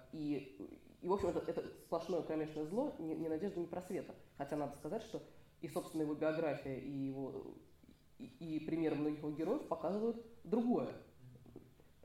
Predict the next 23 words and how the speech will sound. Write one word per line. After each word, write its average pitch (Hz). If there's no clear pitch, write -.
Очередной 160
пример, 165
что -
не 156
всегда 156
стоит 165
верить 147
его 139
м-, -
манифестациям. 160
Так 139
вот, 170
он 196
обвиняет 190
Солженицына, 170
в -
частности, -
в 151
блокировке 156
действительности, 190
в -
том, 147
что -